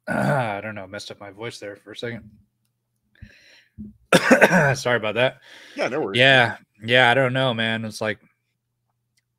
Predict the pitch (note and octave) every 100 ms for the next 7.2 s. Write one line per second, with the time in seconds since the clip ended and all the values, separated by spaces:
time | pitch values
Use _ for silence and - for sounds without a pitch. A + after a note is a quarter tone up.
0 | _ A#2 B2+ A2 G#2+ G2+ G2 A2 - -
1 | _ - C3+ C3 C#3 C#3+ C3 G2+ B2+ C3
2 | B2+ B2+ A2+ G#2 - A2+ B2+ C3 A2+ A#2
3 | A2 - A#2 - _ _ G2+ G2+ _ -
4 | A2+ G#2 A2+ A2 A2 A#2+ A2+ G2+ - C3+
5 | B2 B2 G2+ A2+ A2 - G#2 G#2+ G2+ A2
6 | G#2+ G2+ F2+ F#2+ F2 - - G2 G#2+ G#2
7 | G#2 F#2+